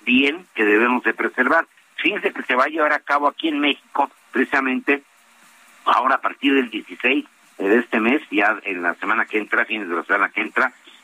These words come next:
el Lit Fest tres punto cero, un fest, un happening, un evento, digamos, ¿no? digital, para promover y fortalecer la cultura de la luz en México.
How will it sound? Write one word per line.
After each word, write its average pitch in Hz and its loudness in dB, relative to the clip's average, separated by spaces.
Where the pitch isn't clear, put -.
el 117 0
Lit 208 2
Fest - 0
tres 131 0
punto 131 -4
cero, 120 2
un 139 2
fest, - -2
un 127 -2
happening, 156 -4
un 120 0
evento, 139 -2
digamos, 123 -2
¿no? 131 2
digital, 123 -2
para 117 0
promover 160 0
y 160 4
fortalecer 113 -4
la - 0
cultura 127 -2
de 110 -2
la 95 0
luz 110 -8
en 127 2
México. 320 0